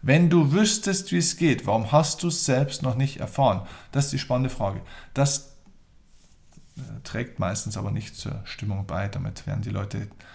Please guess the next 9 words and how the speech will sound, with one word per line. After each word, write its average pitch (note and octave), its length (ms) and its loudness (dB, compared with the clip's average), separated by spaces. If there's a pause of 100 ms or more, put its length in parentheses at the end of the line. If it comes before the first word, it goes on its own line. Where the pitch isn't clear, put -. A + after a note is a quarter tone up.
(220)
dann G#2+ 140 -8
meistens G#2 360 -4
aggressiv G#2 540 -8
oder F#2+ 140 -8
gehen G#2 200 -6
in G2 80 -4
die G#2 60 -8
Verteidigung. - 680 -10
<laughs> - 40 -10